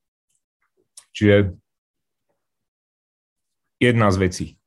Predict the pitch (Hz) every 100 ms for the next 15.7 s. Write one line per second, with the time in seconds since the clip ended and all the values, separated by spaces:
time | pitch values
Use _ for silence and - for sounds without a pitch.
0 | _ _ _ _ _ 104 104 98 80 -
1 | _ _ _ _ _ _ _ _ - 127
2 | 135 117 98 110 113 120 107 110 107 104
3 | 95 92 _ _ _ _ _ _ _ _
4 | 135 131 _ _ 90 104 120 - 147 143
5 | 143 - _ _ _ _ _ - 104 98
6 | 98 101 113 123 120 117 110 107 - 107
7 | 107 107 - 110 131 113 104 90 98 -
8 | _ _ - _ _ _ _ _ 123 104
9 | 98 - _ _ _ _ _ - 117 82
10 | 101 123 151 147 120 143 - 127 151 135
11 | - 135 120 - - - _ - - 92
12 | - 113 120 143 139 135 131 - 110 131
13 | 151 156 _ _ _ _ _ _ - 107
14 | 123 - 110 107 131 127 127 110 113 110
15 | 107 123 120 - 110 120